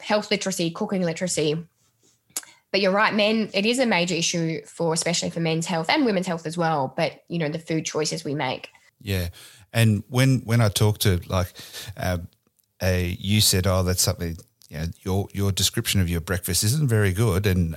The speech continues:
Speaker 2: you, you know that I, I know that. And when I tell other people, you know, we'll have a bit of a laugh and they'll say, "Oh, you know, stereotypical tradie breakfast." And that is bad for me. And I'll laugh nervously and say to myself that I need to do something about it.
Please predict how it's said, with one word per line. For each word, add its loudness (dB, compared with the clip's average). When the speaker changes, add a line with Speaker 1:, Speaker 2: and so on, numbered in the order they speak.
Speaker 2:
you, -4
you 2
know 6
that 2
I, 2
I 4
know 4
that. -4
And 0
when 0
I 4
tell 2
other 0
people, -6
you -20
know, -8
we'll -6
have -2
a -2
bit -8
of -4
a 0
laugh 2
and -2
they'll -2
say, -2
"Oh, 0
you -2
know, 2
stereotypical 2
tradie 0
breakfast." -4
And 2
that 0
is -2
bad 2
for -2
me. 0
And 0
I'll 4
laugh 4
nervously 0
and -8
say 2
to -2
myself 0
that -2
I -2
need 0
to -2
do -2
something -2
about -2
it. -6